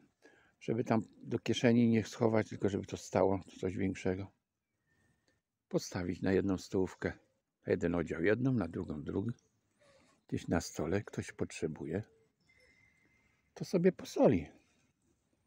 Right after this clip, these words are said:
A tu jakieś takie głupie tłumaczenie. No, jakby ta sól była, ja nie wiem, w cenie czego. Złota?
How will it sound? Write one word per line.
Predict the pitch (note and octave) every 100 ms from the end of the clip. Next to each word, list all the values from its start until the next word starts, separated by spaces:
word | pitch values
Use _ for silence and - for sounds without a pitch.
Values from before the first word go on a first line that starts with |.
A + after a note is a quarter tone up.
| _ _ - -
A | A3
tu | -
jakieś | E3 B2+ F#2+ -
takie | F#2 -
głupie | D2 - - E2
tłumaczenie. | - E2+ D#2+ - - E2+ - _ _ _ _ _ _ _ _ _ _ -
No, | F#2
jakby | G2+ A#2 A#2 B2
ta | A2+
sól | G#2+ - F#3+ E3
była, | D3 C#3
ja | B2 A#2+
nie | B2+
wiem, | A2
w | -
cenie | - B2 A2
czego. | G2+ - - D#2 D#2+ _ _ _ _ _ _ _ _ _
Złota? | - - A2+ F#3+ - -